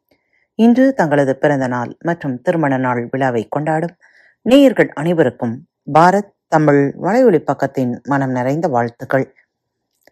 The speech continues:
இன்று உங்களுக்கான பகுதி, தோல்வி என்பது இடைவேளை. நீங்கள் ஒரு காந்தம். உண்மையில் ஒவ்வொரு மனிதனும் ஒரு காந்தம்தான்.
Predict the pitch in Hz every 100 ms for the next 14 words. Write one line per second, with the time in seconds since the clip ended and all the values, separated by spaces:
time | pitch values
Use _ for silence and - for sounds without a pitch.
0 | _ _ _ - 294 330 226 160 139 135
1 | 123 113 120 147 143 - _ _ _ _
2 | _ 240 285 262 170 143 143 135 143 139
3 | _ _ 170 160 147 135 120 135 - _
4 | _ _ _ _ _ _ _ _ _ _
5 | _ _ 175 208 220 196 196 226 _ _
6 | - 113 - 123 120 127 - _ _ _
7 | _ _ _ _ - - 262 359 349 202
8 | 127 - 185 190 349 294 180 196 208 143
9 | - 160 156 127 135 131 117 113 123